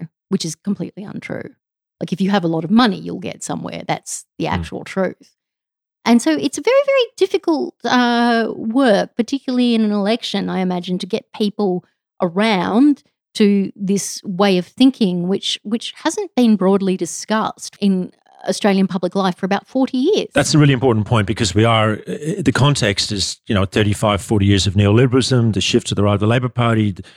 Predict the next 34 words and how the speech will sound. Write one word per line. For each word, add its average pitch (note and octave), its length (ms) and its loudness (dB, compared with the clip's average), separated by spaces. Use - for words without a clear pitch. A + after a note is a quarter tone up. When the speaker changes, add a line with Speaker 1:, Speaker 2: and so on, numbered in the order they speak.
Speaker 2:
the, F#2+ 120 4
the - 160 -6
fact A#2 240 -2
that G#2+ 100 2
the G2 60 -4
vast G#2+ 300 0
majority G2+ 260 2
of F2 60 -2
the F#2+ 60 0
working G2 240 0
class G2+ 320 -2
are F#2 40 4
not G#2+ 200 4
in G2 100 0
trade G2 260 0
unions, G#2+ 380 2
and G2 140 4
even A2+ 160 2
if G2+ 80 -2
they G2+ 160 2
are, G2 240 0
ma-, A2 300 2
many G#2+ 200 2
of F#2+ 60 0
the F#2 80 -4
unions F#2+ 200 -2
are G2+ 60 0
not G#2 180 0
progressive. G#2+ 600 0
Speaker 1:
Why C4+ 220 4
Speaker 2:
So F#4+ 80 6
Speaker 1:
would B3+ 200 4
you D4+ 100 6
be? E3 460 -2